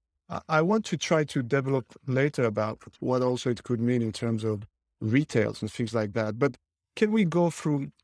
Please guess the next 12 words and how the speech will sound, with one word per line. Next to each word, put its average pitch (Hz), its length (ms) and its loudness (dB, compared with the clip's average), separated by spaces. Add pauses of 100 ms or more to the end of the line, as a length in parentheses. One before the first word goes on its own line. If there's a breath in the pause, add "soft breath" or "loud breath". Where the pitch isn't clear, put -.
just - 240 -2
to 196 60 0
give 175 160 4
us 160 120 0
an 147 80 2
overview 139 480 2
of 113 120 -2
the 113 240 -4 (220)
other 135 220 2
use 117 300 -2
cases? 110 420 -2
So 117 280 0